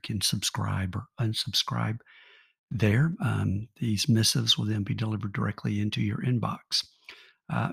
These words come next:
and obviously, you can listen to us here on, uh, iTunes, Amazon Music, Spotify, and other podcasting platforms. Today's meditation is about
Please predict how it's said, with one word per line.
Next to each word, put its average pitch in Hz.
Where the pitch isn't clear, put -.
and 156
obviously, 165
you 131
can 131
listen 131
to 127
us 131
here 117
on, 101
uh, 90
iTunes, 107
Amazon 98
Music, 95
Spotify, 95
and 87
other 95
podcasting 110
platforms. 151
Today's 185
meditation 110
is 101
about 104